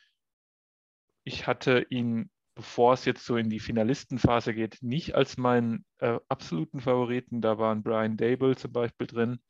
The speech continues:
auch ein Doug Peterson. Ähm, die waren aber beide wohl nicht so interessant.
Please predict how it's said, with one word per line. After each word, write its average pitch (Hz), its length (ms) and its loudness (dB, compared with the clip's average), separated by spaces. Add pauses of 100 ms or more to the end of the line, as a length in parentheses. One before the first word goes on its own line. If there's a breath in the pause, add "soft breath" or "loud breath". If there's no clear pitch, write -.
(560 soft breath)
auch - 160 -8
ein 113 100 -2
Doug 107 220 0
Peterson. 127 580 -4 (540)
Ähm, 113 240 2
die 110 400 0
waren 113 240 2
aber 113 200 0
beide 113 400 2
wohl 113 180 2
nicht 117 240 -4
so - 120 -4
interessant. 151 760 0